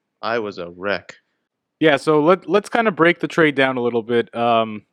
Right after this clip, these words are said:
Speaker 2: Dion Phaneuf, Nate Thompson to the Kings. Phaneuf, that's twenty-five percent retained. Marian Gaborik and Nick Shore go to Ottawa. Um, when you break it down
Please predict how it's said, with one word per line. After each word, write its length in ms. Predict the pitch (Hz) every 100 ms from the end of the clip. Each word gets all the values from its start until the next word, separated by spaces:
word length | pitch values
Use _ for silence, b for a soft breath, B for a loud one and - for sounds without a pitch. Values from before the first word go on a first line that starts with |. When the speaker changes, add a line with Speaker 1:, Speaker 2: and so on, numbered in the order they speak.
| _
Speaker 2:
Dion 320 | 147 156 160
Phaneuf, 560 | - 151 147 147 - -
Nate 240 | 135 143
Thompson 400 | 143 143 139 143
to 100 | 135
the 120 | 139
Kings. 360 | 131 139 135 135
Phaneuf, 380 | - 139 139 -
that's 200 | 135 120
twenty-five 500 | - 139 135 139 127
percent 400 | - - 127 120 _
retained. 640 | 117 - 170 175 175 170 B B B _
Marian 440 | 147 160 165 160 139
Gaborik 520 | 139 139 143 139 127
and 160 | 131
Nick 160 | 139 143
Shore 560 | - 147 139 135 131 - _ _ _ _ _
go 160 | 135 139
to 100 | 135
Ottawa. 680 | 110 135 147 147 143 143 131 -
Um, 320 | 135 131 135
when 80 | 156
you 80 |
break 240 | 147 208 247
it 120 | 170
down 480 | 165 175 165 147